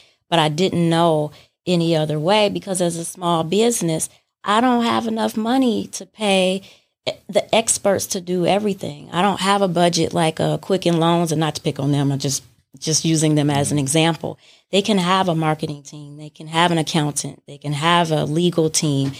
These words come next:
Speaker 1: They can have a human resource department. As a small business, I don't have that. So I was trying to do what I thought I could, um, and didn't do such a good job at it. Um,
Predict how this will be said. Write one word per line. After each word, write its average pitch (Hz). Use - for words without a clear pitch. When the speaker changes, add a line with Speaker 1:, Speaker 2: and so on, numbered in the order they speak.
Speaker 1:
They 151
can 156
have 156
a 170
human 175
resource 175
department. 143
As 185
a 180
small 208
business, 196
I 196
don't 185
have 180
that. 160
So -
I 170
was 180
trying 311
to 440
do 254
what 233
I 202
thought 214
I 220
could, 170
um, 165
and 160
didn't 180
do 170
such 170
a -
good 156
job 147
at 147
it. -
Um, 147